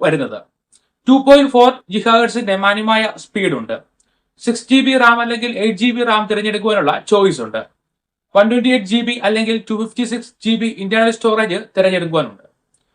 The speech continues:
റിയർ ക്യാമറയിലേക്ക് എത്തുമ്പോൾ ട്രിപ്പിൾ ക്യാമറ ഡിസൈൻ ആണ് നൽകിയിരിക്കുന്നത്.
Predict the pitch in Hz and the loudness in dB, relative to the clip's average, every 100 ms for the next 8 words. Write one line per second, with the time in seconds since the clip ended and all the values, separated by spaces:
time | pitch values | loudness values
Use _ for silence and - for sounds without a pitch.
0 | _ _ - 247 285 277 262 254 254 262 | _ _ -2 4 4 6 6 6 4 4
1 | 262 247 247 190 147 196 _ - 240 247 | 4 0 -2 0 0 -2 _ -4 -2 2
2 | 277 262 240 240 247 214 202 226 208 196 | 2 4 2 2 0 0 2 2 2 0
3 | 156 139 131 120 107 110 | -2 -2 -4 -4 -8 -10